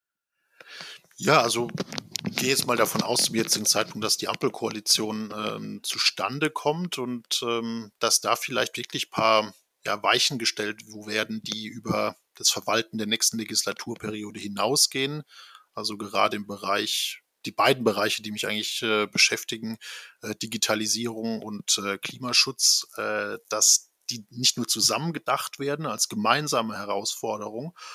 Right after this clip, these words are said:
Und gerade bei der Ampel, äh, erhoffe ich mir, dass quasi der Gedanke der Innovationsnotwendigkeit von Innovation, technischen Innovationen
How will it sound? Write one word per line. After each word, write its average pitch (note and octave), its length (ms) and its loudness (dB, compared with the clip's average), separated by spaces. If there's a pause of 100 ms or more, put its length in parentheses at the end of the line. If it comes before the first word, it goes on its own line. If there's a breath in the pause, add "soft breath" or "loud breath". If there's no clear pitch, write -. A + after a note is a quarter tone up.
(220 loud breath)
Und A#2 100 -8
gerade A2+ 320 2
bei A#2 100 0
der A2 200 0
Ampel, C#3+ 400 -2
äh, B2 40 -2
erhoffe A#2+ 600 -2
ich - 100 -4
mir, B2+ 140 -4
dass A2+ 200 2
quasi A2 280 -4
der A2 140 -2
Gedanke C#3 580 -2 (680)
der B2 100 -10
Innovationsnotwendigkeit B2+ 1900 -4
von A#2 160 -16
Innovation, A2+ 720 -8
technischen - 440 -4
Innovationen A2 800 -6